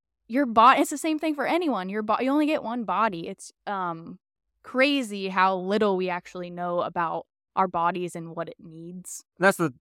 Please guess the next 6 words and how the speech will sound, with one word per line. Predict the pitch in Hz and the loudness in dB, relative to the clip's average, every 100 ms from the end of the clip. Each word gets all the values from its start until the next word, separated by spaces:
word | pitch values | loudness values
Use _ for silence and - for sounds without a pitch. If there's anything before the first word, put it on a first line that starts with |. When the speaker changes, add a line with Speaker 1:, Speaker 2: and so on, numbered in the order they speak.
| _ _ _ _ _ _ _ _ _ _ - _ _ | _ _ _ _ _ _ _ _ _ _ -20 _ _
Speaker 2:
tangent, | - 131 131 104 110 | -10 -6 -4 -6 -4
but | 120 - | -4 -4
w-, | 120 113 | -6 -4
we | 123 147 | 0 4
have | 160 | 4
been | 127 117 | 4 0